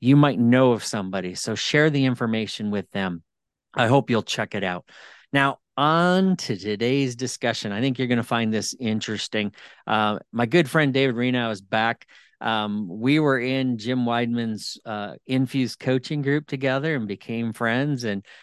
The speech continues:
we've been <laughs> talking off air for, like, forty-five minutes and decided we better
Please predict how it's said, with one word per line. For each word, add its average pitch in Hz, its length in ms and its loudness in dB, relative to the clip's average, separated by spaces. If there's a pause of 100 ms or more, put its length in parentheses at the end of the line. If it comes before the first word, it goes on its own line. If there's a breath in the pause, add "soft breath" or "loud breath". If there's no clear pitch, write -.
(120 loud breath)
we've 143 160 2
been 160 200 4
<laughs> - 0 -
talking 123 460 -2
off 120 240 -2
air 120 160 -6
for, 107 180 -8
like, 107 140 -6
forty-five 139 560 0
minutes 120 300 -2
and 110 80 -6
decided 110 320 -4
we 165 120 -2
better 330 300 -6